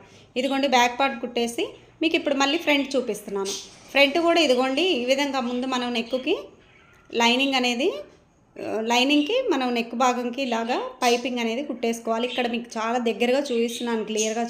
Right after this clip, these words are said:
చూడండి. కుట్టు పైపింగ్ మీద పడకూడదు, పక్క నుంచి పడాలన్నమాట ఈ విధంగా. ఓకే, సమానమైన ఖర్చు మెయింటైన్ చేయాలి. మీరు పైపింగ్ అనేది కుట్టు పైపింగ్ మీద పడకూడదు, లాగకూడదు. ఇంతే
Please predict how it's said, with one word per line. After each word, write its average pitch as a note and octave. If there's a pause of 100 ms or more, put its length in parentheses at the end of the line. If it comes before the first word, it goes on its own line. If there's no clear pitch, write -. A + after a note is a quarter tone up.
చూడండి. G#3 (800)
కుట్టు C4+ (100)
పైపింగ్ B3
మీద A#3 (140)
పడకూడదు, G3+ (280)
పక్క A#3
నుంచి C#4+
పడాలన్నమాట F#3+ (1000)
ఈ B3+
విధంగా. F#3+ (800)
ఓకే, C4
సమానమైన C#4+
ఖర్చు B3+
మెయింటైన్ C4+
చేయాలి. B3+ (800)
మీరు B3+
పైపింగ్ C#4+
అనేది C#4 (440)
కుట్టు B3+
పైపింగ్ C#4+
మీద D4
పడకూడదు, B3
లాగకూడదు. B3
ఇంతే D4